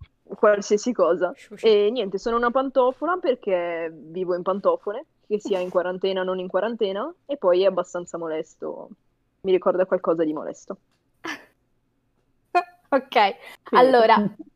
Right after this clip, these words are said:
Speaker 3: io invece sono la teiera perché
Speaker 1: Come ti
Speaker 3: ho
Speaker 1: chiami, cazzo?
Speaker 3: <laughs> Ele.
Speaker 1: Ok.
Speaker 3: Ok.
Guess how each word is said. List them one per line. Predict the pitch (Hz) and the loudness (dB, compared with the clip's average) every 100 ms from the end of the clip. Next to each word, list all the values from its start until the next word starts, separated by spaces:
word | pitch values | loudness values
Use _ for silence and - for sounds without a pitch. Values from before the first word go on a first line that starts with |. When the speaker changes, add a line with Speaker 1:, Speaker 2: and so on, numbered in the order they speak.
| _ _ | _ _
Speaker 3:
io | 285 285 269 | 0 4 4
invece | 269 269 269 277 | 4 4 4 0
sono | 262 254 247 240 240 233 233 240 233 233 | 0 2 4 4 4 2 0 0 -2 -2
la | 240 254 | -2 -2
teiera | 285 269 247 240 269 453 - _ | 0 2 2 4 4 2 -6 _
perché | - 254 247 - 262 247 240 240 233 226 | 4 6 4 4 6 8 8 6 4 4
Speaker 1:
Come | 277 | 4
ti | 311 320 | 6 6
Speaker 3:
ho | |
Speaker 1:
chiami, | 311 285 240 | 6 4 2
cazzo? | 226 220 202 - - 185 160 427 494 | -2 -2 -2 -6 -8 -8 0 2 2
Speaker 3:
<laughs> | - - | -4 -8
Ele. | - 220 220 359 - _ _ _ _ _ - | 0 2 2 0 -4 _ _ _ _ _ -16
Speaker 1:
Ok. | 196 - 160 151 208 _ _ _ _ _ _ _ - | -14 -10 -10 -10 -16 _ _ _ _ _ _ _ -14
Speaker 3:
Ok. | 202 | -14